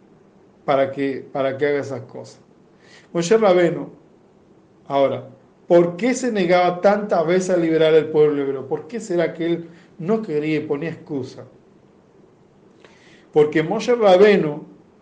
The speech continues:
no se preocupaba como nosotros nos preocupamos por nuestros seres queridos. Moshe Rabenu tenía una preocupación elevada. No le preocupaba solo la golpiza que recibían los hebreos,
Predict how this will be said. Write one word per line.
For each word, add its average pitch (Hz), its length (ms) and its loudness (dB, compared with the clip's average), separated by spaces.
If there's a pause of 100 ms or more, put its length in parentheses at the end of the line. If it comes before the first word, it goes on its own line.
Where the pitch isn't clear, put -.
(840)
no 185 160 2
se 226 160 2
preocupaba 175 920 4
como 151 280 -4
nosotros 156 640 -2
nos 151 180 -12
preocupamos 151 720 -2
por 147 160 -4
nuestros 143 440 -8
seres 156 260 -4
queridos. 135 560 -10 (600)
Moshe 147 300 -4
Rabenu 170 460 2
tenía 147 300 -6
una 170 260 -4
preocupación 151 760 -6
elevada. 143 720 0 (540)
No 196 160 -2
le 220 160 2
preocupaba 165 720 0
solo 170 480 2
la 147 180 0
golpiza 165 600 -2
que 156 120 -2
recibían 151 580 0
los 131 140 -8
hebreos, 143 580 -2